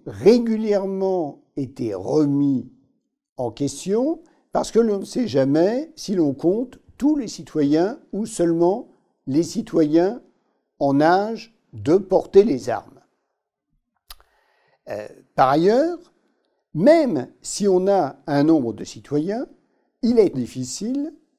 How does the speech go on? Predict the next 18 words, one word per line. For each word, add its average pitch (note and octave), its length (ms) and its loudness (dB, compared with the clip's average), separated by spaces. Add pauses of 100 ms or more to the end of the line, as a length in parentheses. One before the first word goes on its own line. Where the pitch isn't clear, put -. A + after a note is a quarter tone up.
(400)
de E3 420 4
déterminer C#3 1040 0 (840)
le C#3+ 160 2
nombre A#3+ 560 0 (140)
de C3 200 0
ceux C#4+ 260 -2
qui F3 180 0
appartiennent A#3 760 0 (100)
à D3+ 100 -2
la C#3+ 120 -2
communauté G#3 720 2
civique, - 800 -10 (680)
c'est-à-dire E3+ 840 0 (600)
les C#3 180 2
citoyens C#3 760 0 (480)
plus - 600 -2 (840)
leurs B2 240 0
femmes A3+ 500 0